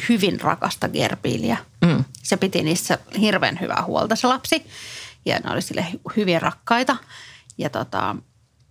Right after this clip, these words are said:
Speaker 1: sit kuitenkin tuli semmonen, että olisiko ollut varmaan joku kesäloma tai joku muu tämmönen, että se meni, niinku, mummolaan pariksi päiväksi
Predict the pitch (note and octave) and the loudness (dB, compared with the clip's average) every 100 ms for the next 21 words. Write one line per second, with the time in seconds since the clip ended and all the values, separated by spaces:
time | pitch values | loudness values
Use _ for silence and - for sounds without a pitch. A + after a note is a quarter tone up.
0 | - - C4 - D4 C#4 A#3 G3+ G3 B3 | -14 -6 -6 0 2 2 0 0 0 0
1 | A#3+ A3+ F#3 G3 A#3 - G4 E4+ C#4+ B3 | 2 2 2 0 2 2 0 2 2 0
2 | G3 - A#3+ B3 A#3 F#3 E3+ F3 F3 G3 | -2 0 0 4 2 4 2 2 2 0
3 | G3+ G#3+ G3+ F3+ E3+ E3+ - G3 F#3+ F#3 | 2 2 2 2 0 -2 -4 0 2 2
4 | F#3 G#3 A3+ A3+ F#3+ E3 A2 - E3+ - | 2 2 4 4 2 2 0 2 2 0
5 | E3+ - - A#1+ - F#3+ - D4 - | -4 -6 -4 -2 -4 -2 0 0 -2